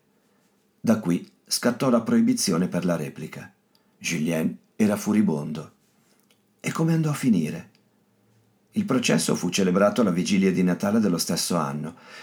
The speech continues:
e Louis Julien fu condannato a due mesi di prigione e cinquecento franchi di multa. Scappò la notte stessa per sfuggire alla galera che non avrebbe mai sopportato. E dove andò? In Inghilterra, sembra.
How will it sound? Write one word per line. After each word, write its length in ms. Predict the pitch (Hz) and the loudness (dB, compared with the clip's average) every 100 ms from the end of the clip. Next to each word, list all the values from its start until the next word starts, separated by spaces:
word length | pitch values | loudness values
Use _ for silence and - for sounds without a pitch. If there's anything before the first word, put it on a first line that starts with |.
| - | -2
e 140 | 110 | 4
Louis 260 | 110 131 131 | 6 6 4
Julien 400 | 135 135 156 170 | 2 2 2 2
fu 160 | 117 | 0
condannato 640 | - 95 92 95 92 87 90 | 0 2 2 2 2 0 0
a 40 | |
due 240 | 85 110 | 2 4
mesi 300 | 101 123 131 | 6 4 4
di 120 | 101 98 | 2 0
prigione 720 | 90 80 80 80 101 107 - - | -2 -2 -2 -2 -4 -6 -14 -10
e 100 | 113 | -4
cinquecento 580 | 131 123 123 131 127 135 | 0 2 2 2 0 0
franchi 360 | 117 104 110 | 0 2 2
di 100 | 113 | 4
multa. 500 | 107 71 - - - _ _ _ _ _ _ _ | 4 2 -6 -14 -18 _ _ _ _ _ _ _
Scappò 400 | - - 104 117 | -6 -2 0 2
la 120 | 113 | 4
notte 260 | 107 101 101 | 4 2 0
stessa 580 | 95 82 80 - 80 - _ _ _ | -2 -2 -4 -4 -6 -10 _ _ _
per 140 | 107 | -4
sfuggire 480 | 104 - 110 110 127 | -2 0 0 2 2
alla 160 | 110 95 | 2 2
galera 420 | 117 90 78 87 | 2 2 0 -2
che 140 | - | 0
non 120 | 98 98 | 2 2
avrebbe 320 | 90 101 104 | 0 0 2
mai 180 | 107 104 | 4 2
sopportato. 800 | 98 - 107 - 69 64 - - _ _ _ _ _ _ _ | -2 -2 -2 -2 -8 -8 -14 -20 _ _ _ _ _ _ _
E 140 | - 170 | -2 2
dove 200 | 180 180 | 4 4
andò? 460 | 151 95 85 - _ _ _ _ _ _ _ _ _ _ | 4 2 -2 -8 _ _ _ _ _ _ _ _ _ _
In 120 | 92 | 2
Inghilterra, 640 | 95 95 95 - 107 90 76 | 4 4 2 2 0 0 -2
sembra. 560 | - 85 73 71 - | -2 -2 -2 -4 -8